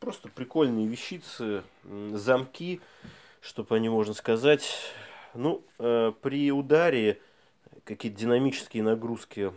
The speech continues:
находясь внутри мишени, они выдержали, но при этом, э, любые до-, ли-, достаточно слабенькие удары обушком, они складывались. В принципе, ну, лайнер лок, чего от него ожидать. Но тем удивительнее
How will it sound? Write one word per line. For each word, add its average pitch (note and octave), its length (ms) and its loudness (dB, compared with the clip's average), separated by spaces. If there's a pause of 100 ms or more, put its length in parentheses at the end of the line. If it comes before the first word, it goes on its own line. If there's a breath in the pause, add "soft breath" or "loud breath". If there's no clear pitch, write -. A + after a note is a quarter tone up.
находясь G#2 520 -2
внутри G#2+ 400 -4
мишени, A2+ 580 -2 (260 loud breath)
они A#2 280 0
выдержали, C3 640 0
но C3 200 2
при C#3+ 260 -4
этом, A#2+ 520 0
э, F#2+ 380 0
любые A2+ 760 -2
до-, G2+ 240 -4
ли-, G#2+ 240 -8 (200)
достаточно G#2+ 640 -4
слабенькие G2 640 -2
удары G#2+ 320 2
обушком, C#3 540 -4 (680 loud breath)
они A#2+ 440 2 (140)
складывались. - 1000 2 (360 soft breath)
В - 20 -14
принципе, C3+ 440 -6
ну, D3 160 0
лайнер B2 400 6
лок, C#3+ 260 2
чего A#2 160 -2
от A#2 120 -2
него G#2+ 180 2
ожидать. G2 500 -4
Но D3+ 380 4 (1700 loud breath)
тем D3+ 340 6
удивительнее C3 800 0